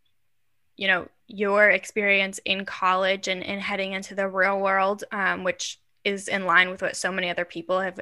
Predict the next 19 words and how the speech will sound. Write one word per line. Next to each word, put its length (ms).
have 140
sort 200
of 120
faced 480
the 100
last 400
year. 440
Um, 520
is 160
there 160
something 380
that 140
you 200
wish 340
you 100
had 140
learned 460
in 180
college 480